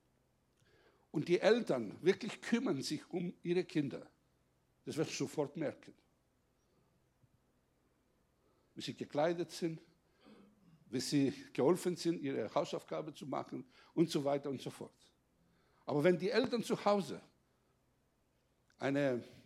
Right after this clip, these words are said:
ja, schwierige Leben haben, was auch immer, warum wir auch immer, sich nicht kümmern können für ihre Kinder. Der Vater ist nicht da, die Mutter ist vielleicht allein, überfordert, Krankheit, was auch immer. Ich will jetzt keine, ähm, Last auf diese Leute legen.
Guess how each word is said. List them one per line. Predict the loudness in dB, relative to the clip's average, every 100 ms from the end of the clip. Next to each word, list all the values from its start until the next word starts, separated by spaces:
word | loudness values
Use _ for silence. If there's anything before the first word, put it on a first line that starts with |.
| _ _ _ _ _ -2
ja, | 2 2 0
schwierige | -2 2 2 2
Leben | 2 4 2 -2
haben, | 0 0
was | 0 0
auch | 0 0
immer, | -2 -2
warum | 0 0 0
wir | 0
auch | 0
immer, | -2 -4 -4 -12
sich | -8 -2 -2 0
nicht | -2 -2
kümmern | -4 0 0 0
können | 0 0 -2
für | -2
ihre | -2 0
Kinder. | 0 0 -2 -6 _ _ _ _ _ _ _ _ _ _ _
Der |
Vater | 0 2 2
ist | 0
nicht | -2 0
da, | 2 4 2 -6 -12
die | -10 -6 -4
Mutter | -2 -2
ist | -2
vielleicht | 0 0 0
allein, | 0 2 2
überfordert, | 0 -2 -2 -2 -4 -10 -18 -20 -6
Krankheit, | -4 -2 -4 -2
was | 0 2
auch | 2 0
immer. | -4 -4 -12 -2
Ich |
will | 2
jetzt | 2 2
keine, | 2 4 2 0 -4 -20 -2
ähm, | 2 2 0 -4 -12 -6
Last | -2 -2 -2
auf | -6
diese | -4 0
Leute | 0 0 0
legen. | 0 0 -2